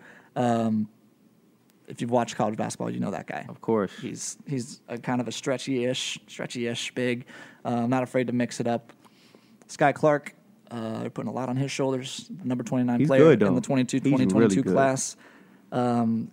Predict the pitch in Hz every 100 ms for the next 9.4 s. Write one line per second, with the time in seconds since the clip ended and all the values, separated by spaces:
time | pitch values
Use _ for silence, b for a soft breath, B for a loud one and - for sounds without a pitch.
0 | - - 127 - 120 - 123 120 127 120
1 | 113 143 127 127 123 123 120 120 113 123
2 | - - 113 - 131 120 117 127 117 117
3 | 123 127 120 - - b b b b -
4 | 131 123 123 123 127 123 - - - 131
5 | 117 113 120 113 123 - 107 120 123 120
6 | 113 120 - - 120 117 113 113 - 143
7 | 139 123 120 117 113 117 - _ _ b
8 | b b b - 147 135 123 127 127 139
9 | 131 131 117 110